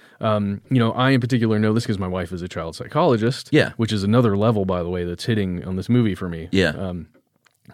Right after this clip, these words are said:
Speaker 1: but you, you don't think about it at the dinner scene on the anniversary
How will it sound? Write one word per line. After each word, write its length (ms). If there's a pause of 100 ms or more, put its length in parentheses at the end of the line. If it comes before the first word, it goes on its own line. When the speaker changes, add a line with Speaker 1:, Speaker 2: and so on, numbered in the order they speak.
(100)
Speaker 1:
but 220 (520)
you, 120
you 160
don't 180
think 160
about 300
it 160 (100)
at 300
the 240
dinner 340
scene 680
on 220
the 140
anniversary 680